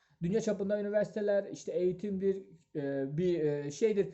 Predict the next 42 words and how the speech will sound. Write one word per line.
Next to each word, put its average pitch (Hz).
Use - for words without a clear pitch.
Orada 311
Araplar 277
olsa 339
ne 392
olacaktı? 180
Al 277
bir -
tane 277
Arap 269
ülkesi 240
daha 285
olsaydı, 196
al 247
sana 233
bir 240
tane 233
daha 220
Arap 196
ülkesi, 156
e, 180
birkaç 202
kral 220
diğerlerini 226
ezecekti. 254
Sanki 240
Irak'taki 226
kral, 208
e, 165
ya 202
da 180
Suriye'deki 208
kral 185
halkına 190
çok 294
mu 233
iyi 151
bakıyor? 127
Ha, 254
bırakın 277
bari 262
İsrail'in 277
adamın, 226